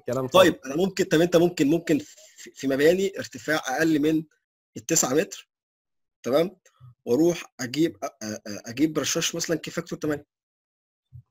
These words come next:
Speaker 1: مظبوط.
Speaker 2: تمام؟ انا مش، انسى التيبل اللي قدامك في اف ام، انا عايز اوصلك
Speaker 1: أنا
Speaker 2: في حاجه. الكيو بتساوي ايه يا احمد؟ الكي جذر بي، صح؟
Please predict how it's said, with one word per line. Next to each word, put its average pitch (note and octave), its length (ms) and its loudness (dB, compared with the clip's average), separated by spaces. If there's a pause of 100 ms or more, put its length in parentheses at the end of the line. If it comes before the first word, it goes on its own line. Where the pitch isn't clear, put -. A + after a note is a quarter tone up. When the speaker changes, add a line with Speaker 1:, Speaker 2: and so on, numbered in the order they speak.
(140)
Speaker 1:
مظبوط. - 480 -12 (1000)
Speaker 2:
تمام؟ D3 320 2
انا B2+ 80 -4
مش، B2 160 -6 (180)
انسى F#3+ 240 2
التيبل F3 280 4
اللي F3 120 4
قدامك E3 240 0
في C#3+ 140 -4
اف C#3+ 180 -8
ام، G#2 200 -4
انا A2 80 -6
عايز D#3 160 0
اوصلك D#3 360 -2
Speaker 1:
أنا C#3+ 80 0
Speaker 2:
في - 80 -12
حاجه. - 160 -10 (600)
الكيو D3+ 300 -2
بتساوي F#3+ 340 2
ايه F3+ 60 6
يا F3+ 60 6
احمد؟ E3 200 -2
الكي D3 200 -4
جذر D#3 340 -2
بي، A2+ 80 -6
صح؟ D#3+ 280 -6